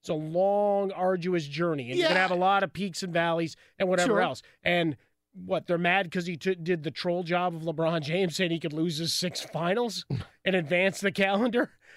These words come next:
Speaker 1: It, it just became this, this big, long battle of, "Oh, it's too soon to talk about the injury and what it means." No, it's not. No, it's not, because what do we do? We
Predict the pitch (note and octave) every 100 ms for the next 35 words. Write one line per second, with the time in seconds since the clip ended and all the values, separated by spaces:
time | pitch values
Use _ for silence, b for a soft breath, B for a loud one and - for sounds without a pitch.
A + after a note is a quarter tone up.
0 | B A3 E3+ - b G3 - G#3 A3+ F3+
1 | A3 G#3 G3 D#3 - F#3 E3 C#3 C#3 G#3
2 | E3+ C3+ _ _ _ _ _ _ _ _
3 | - D3 C#3+ D3+ F3 F#3+ G3+ F#3 F3 D#3+
4 | C3+ C3 D#3+ E3+ G#3 F3+ B2 C#3 D3+ C#3+
5 | A#2+ _ - F#3+ G3 F3 - - G#3 -
6 | A3 F#3+ F3 F3+ G3 G3 F#3 F3 F3 G3+
7 | E3+ F3 D#3 E3+ E3 G3 D#3 - B3 D4+
8 | - G#3 G#3+ A#3+ _ _ _ _ _ _
9 | _ B3+ D4 G3+ G3 A3+ A#3+ A#3 B3+ G3+
10 | C#4+ D4+ D4 D#4+ F#3+ D#3+ A3+ A#3